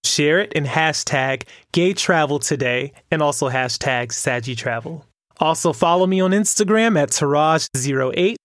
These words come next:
that's T E R A J zero eight. And also follow the provider of this awesome content, Sagi Travel Friendly,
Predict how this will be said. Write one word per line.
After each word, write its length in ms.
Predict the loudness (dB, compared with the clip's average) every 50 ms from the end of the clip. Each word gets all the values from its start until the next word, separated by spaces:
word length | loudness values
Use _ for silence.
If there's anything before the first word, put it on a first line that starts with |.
| _ _
that's 240 | -4 -4 -2 -2 -6
T 320 | -8 -4 -2 -2 -2 -2 -4 -4
E 180 | -4 -4 -2 0
R 280 | 2 2 2 2 0 0
A 180 | -2 -2 -2
J 420 | -2 -2 -2 -2 0 -2 -4 -4 -8 -14 -20 _ _
zero 340 | -6 -2 -2 0 0 0 -2 -2
eight. 200 | -2 -4 -4 -6 -10 _ _ _ _ _ _ _ _
And 140 | 2 4 4
also 260 | 4 4 4 2 2
follow 260 | 4 2 2 2 2
the 120 | 0 0
provider 460 | 0 0 -2 2 4 2 4 4 2 2
of 100 | 2 0
this 160 | -2 -2 0
awesome 360 | 0 0 0 0 -2 -6 -6
content, 580 | -4 -2 -2 -2 -2 -2 -4 -4 -4 -4 -4 -6 -12 _ _ _ _
Sagi 560 | -8 -6 0 2 2 2 2 2 0 -2 -2
Travel 440 | -2 0 0 2 2 2 2 0 -2
Friendly, 580 | -2 0 -2 0 0 0 -2 -4 -4 -4 -6